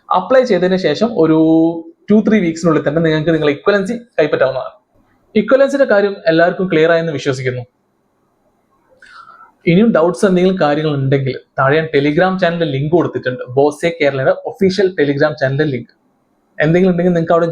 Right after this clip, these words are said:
ജോയിൻ ചെയ്യാം, ഡൗട്ട്സ് ക്ലിയർ ചെയ്യാം. ഞാൻ പേഴ്സണൽ ആയിട്ട് നിങ്ങൾക്ക് ഡൗട്ട് ക്ലിയർ ചെയ്യുന്നതായിരിക്കും. പിന്നെ ഒരു പ്രധാന കാര്യം പറയാൻ വിട്ടുപോയി, രണ്ടായിരത്തി ഇരുപത്തിനാല് ഏപ്രിൽ ബാച്ചിന്റെ രജിസ്ട്രേഷൻ അഡ്മിഷൻ ക്ലോസ് ആയിട്ടുണ്ട് ട്ടോ. അപ്പൊ അതിൽ അഡ്മിഷൻ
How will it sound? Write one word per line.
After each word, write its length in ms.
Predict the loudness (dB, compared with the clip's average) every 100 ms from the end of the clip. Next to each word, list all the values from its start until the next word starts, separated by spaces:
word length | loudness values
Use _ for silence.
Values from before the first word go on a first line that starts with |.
| 0
ജോയിൻ 220 | 0 0 0
ചെയ്യാം, 200 | -2 -4 -4 -2
ഡൗട്ട്സ് 280 | -2 -2 -4
ക്ലിയർ 180 | -2 -2
ചെയ്യാം. 160 | -4 -12 _ -6
ഞാൻ 100 | -4 2
പേഴ്സണൽ 300 | 2 2 0
ആയിട്ട് 140 | 0
നിങ്ങൾക്ക് 200 | -2 0 0
ഡൗട്ട് 180 | -2 -2
ക്ലിയർ 160 | 0 0
ചെയ്യുന്നതായിരിക്കും. 420 | -2 -6 -10 _ _ _ _ _ _ _ -2
പിന്നെ 140 | 2 4
ഒരു 80 | 2
പ്രധാന 260 | 2 0 2 0 0
കാര്യം 220 | 0 0 0
പറയാൻ 240 | 0 -2 -6
വിട്ടുപോയി, 340 | -8 -12 -12 _ _ _ _ -2
രണ്ടായിരത്തി 380 | 0 0 0 0
ഇരുപത്തിനാല് 340 | 0 0 0 0
ഏപ്രിൽ 240 | -2 0 0
ബാച്ചിന്റെ 360 | 0 -2 -4 -2 0
രജിസ്ട്രേഷൻ 560 | -2 -4 -2 -2 -4 -12 -16 _ -20
അഡ്മിഷൻ 440 | -8 -2 0 0 -4 -4
ക്ലോസ് 300 | 0 0 2 0
ആയിട്ടുണ്ട് 320 | -2 -6 -8 -6
ട്ടോ. 80 | -8 -10 _ _ _ _ _ -4
അപ്പൊ 120 | -2
അതിൽ 100 | 2 0
അഡ്മിഷൻ 380 | 0 0 2